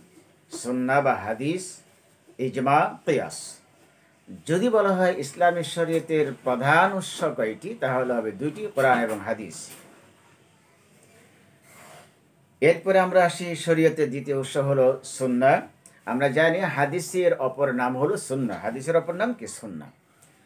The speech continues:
এরপরে তোমরা প্রশ্ন লিখবে যে সুন্নাহ শব্দের অর্থ কি?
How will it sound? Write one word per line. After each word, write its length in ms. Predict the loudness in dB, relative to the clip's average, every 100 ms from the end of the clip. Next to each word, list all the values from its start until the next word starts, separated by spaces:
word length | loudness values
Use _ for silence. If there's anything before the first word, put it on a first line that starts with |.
| _ _
এরপরে 260 | -4 -4 -4
তোমরা 220 | -2 0
প্রশ্ন 400 | 2 0 0 0
লিখবে 480 | 0 -2 0 0 0 -12 -20 _ -6
যে 160 | -2 -2
সুন্নাহ 520 | -2 -4 -2 -2 -4
শব্দের 720 | -2 -2 -4 0 4 4 4
অর্থ 300 | 2 2 -2
কি? 280 | -12 -14 -18